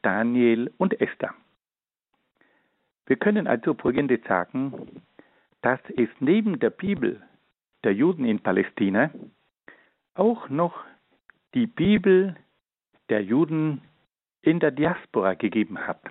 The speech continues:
Und bei diesen Juden in der Diaspora, die eine griechische Übersetzung der Bibel verwendeten,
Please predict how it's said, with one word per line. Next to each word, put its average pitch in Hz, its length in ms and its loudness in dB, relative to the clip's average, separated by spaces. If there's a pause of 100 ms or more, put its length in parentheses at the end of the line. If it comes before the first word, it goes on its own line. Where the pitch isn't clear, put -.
(1700)
Und 156 160 0
bei 160 140 2
diesen 175 760 -4
Juden 214 440 2
in 196 200 2
der 151 120 2
Diaspora, 147 760 0 (1040)
die 170 280 0
eine 117 540 0
griechische 143 460 0
Übersetzung 107 1040 -2
der 113 80 -8
Bibel 127 340 -6
verwendeten, 117 720 -2